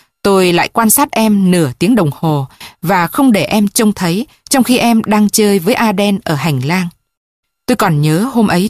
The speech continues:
tuyết rơi, em không ra khỏi cửa được. Tôi ngồi trong phòng, cánh cửa vẫn để hé,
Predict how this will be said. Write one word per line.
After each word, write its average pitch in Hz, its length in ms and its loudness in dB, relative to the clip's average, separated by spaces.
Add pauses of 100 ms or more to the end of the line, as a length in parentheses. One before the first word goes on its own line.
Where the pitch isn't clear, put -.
tuyết 285 160 2
rơi, 202 360 0 (280)
em 202 260 2
không 226 220 0
ra 233 160 0
khỏi 180 240 -2
cửa 151 200 0
được. 135 280 -2 (500)
Tôi 277 120 2
ngồi 185 260 4
trong 240 240 0
phòng, 165 300 -2 (260)
cánh 226 160 2
cửa 165 320 0
vẫn 160 220 2
để 170 220 0
hé, 175 260 -2